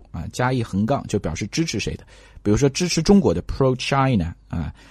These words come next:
那表示反对的呢，用 con，con 这个词，然后加一横也可以啊，那表示 con Israel，就表示反对以色列的，pro-Israel，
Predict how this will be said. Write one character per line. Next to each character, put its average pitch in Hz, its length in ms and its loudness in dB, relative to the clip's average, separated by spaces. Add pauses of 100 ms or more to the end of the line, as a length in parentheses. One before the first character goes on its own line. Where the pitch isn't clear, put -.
(100)
那 156 100 0
表 147 160 4
示 135 120 2
反 82 360 2
对 175 160 8
的 143 120 2
呢， 113 120 -4 (140)
用 107 200 -2
con，con 131 1120 -2 (120)
这 107 120 -2
个 87 80 -4
词， - 240 -12 (220)
然 90 140 -6
后 85 100 -4
加 92 220 -4
一 92 80 -4
横 - 240 -10
也 85 160 -8
可 - 200 -4
以 95 60 0 (140)
啊， - 260 -12
那 90 80 -10
表 - 100 -10
示 110 220 -2 (260)
con 170 360 0
Israel， 92 560 -4
就 98 100 -6
表 76 140 -6
示 107 100 -2
反 82 340 -4
对 104 160 2
以 82 140 0
色 - 160 -8
列 76 160 -10
的， - 140 -18
pro-Israel， 107 840 0